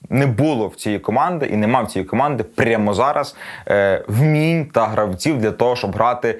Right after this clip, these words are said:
на рівних, на рівних в контроль, боротись на рівних за контроль з Арсеналом. Вони зіграли на тому, в що можуть прямо зараз, і зробили це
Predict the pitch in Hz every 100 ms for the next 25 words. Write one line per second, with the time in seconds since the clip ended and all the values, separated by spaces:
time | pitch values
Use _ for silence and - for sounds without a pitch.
0 | - 113 117 185 143 120 104 82 - -
1 | 107 117 135 110 98 - - 110 98 135
2 | 127 113 110 104 104 113 104 90 95 -
3 | 92 87 117 127 123 - 131 - 92 95
4 | - 110 113 92 - 87 127 107 117 120
5 | 104 92 139 156 165 143 - - 123 110
6 | 110 127 123 117 - 101 95 101 139 175
7 | - 98 95 131 143 110 117